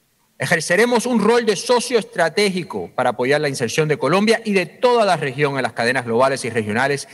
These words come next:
y de crear las oportunidades y el empleo que nuestros ciudadanos necesitan. Déjenme concluir diciendo, desde que comencé el primero de octubre dije que una de nuestras prioridades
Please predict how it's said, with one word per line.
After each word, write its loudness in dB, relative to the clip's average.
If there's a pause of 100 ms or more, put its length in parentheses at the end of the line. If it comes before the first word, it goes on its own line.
(120)
y 0
de 2
crear 2
las 0
oportunidades 0
y -2
el 0
empleo 2 (400)
que 0
nuestros -6
ciudadanos -2
necesitan. -6 (1200)
Déjenme 2
concluir 0
diciendo, 0 (1400)
desde 2
que -4
comencé 0
el 0
primero 0
de 0
octubre 0
dije 0
que 0
una 2
de -2
nuestras -2
prioridades 0